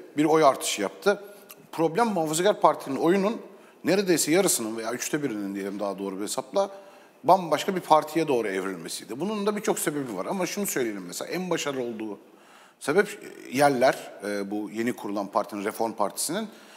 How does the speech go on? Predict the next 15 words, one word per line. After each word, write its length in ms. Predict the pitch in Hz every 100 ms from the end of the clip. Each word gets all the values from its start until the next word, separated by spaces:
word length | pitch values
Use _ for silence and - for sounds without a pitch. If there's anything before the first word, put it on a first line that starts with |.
| - -
şu, 260 | - 185 127 - - - - -
e, 60 | 120
eskiden 540 | 113 160 - 185 160
İng-, 280 | 156 147 139
bir 240 | 170 147
İngiltere 400 | 165 170 165 185
içinde 320 | 135 131 110
özellikle 680 | 107 113 101 98 - 214 220 - - - -
tatil 380 | - 175 180 190
yöresi 300 | 160 147 -
olan 140 | 185 226
yerler 360 | 185 156 139
var. 200 | 110 87 -
Fakat 440 | 196 196 - - - - - _
şimdi 540 | - 170 175 170 170